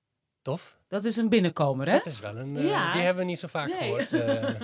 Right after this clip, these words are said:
Speaker 2: <laughs>
Speaker 1: hier.
Speaker 2: Nee.
Speaker 1: Hé, en als ik vraag mag, eh, wat deden je ouders?
Speaker 2: Mijn vader was boekhouder bij een grote verzekeraar, de Europese. En mijn moeder werkte bij I B M. Daar begon ze toen ze in Nederland aankwamen, eh, in de fabriek.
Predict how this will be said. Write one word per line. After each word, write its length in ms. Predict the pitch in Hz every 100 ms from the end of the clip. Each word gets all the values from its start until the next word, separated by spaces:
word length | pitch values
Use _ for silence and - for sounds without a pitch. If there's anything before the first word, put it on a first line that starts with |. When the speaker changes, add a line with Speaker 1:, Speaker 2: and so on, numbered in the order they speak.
| 226
Speaker 2:
<laughs> 220 | - -
Speaker 1:
hier. 220 | 117 160 - - -
Speaker 2:
Nee. 160 | 190 - - -
Speaker 1:
Hé, 100 | 196
en 200 | 196 196
als 140 | 185
ik 60 | -
vraag 180 | 185
mag, 160 | 170 147
eh, 260 | - - 147 147
wat 220 | 139 147 -
deden 240 | 156 160
je 80 | 135
ouders? 420 | 147 208 - - - -
Speaker 2:
Mijn 120 | 190
vader 200 | 233 233
was 140 | 196 156
boekhouder 440 | 240 175 139 220
bij 100 | 202
een 60 | 170
grote 300 | 180 170 156
verzekeraar, 640 | 143 170 190 214 226 277
de 140 | 180
Europese. 600 | 151 151 160 170 190 294 330 _ - - -
En 200 | 185 185
mijn 180 | 180 180
moeder 280 | 262 254
werkte 340 | 202 208 208 190
bij 220 | 180 -
I 80 | -
B 40 |
M. 260 | 175 160 113 -
Daar 220 | 151 156
begon 360 | 160 202 247
ze 260 | - 180 156
toen 220 | - 175
ze 120 | 156 -
in 120 | 160
Nederland 400 | 165 156 147 147
aankwamen, 640 | 156 196 190 170 151 143
eh, 160 | - 131 -
in 120 | 156
de 60 | 156
fabriek. 420 | 180 190 277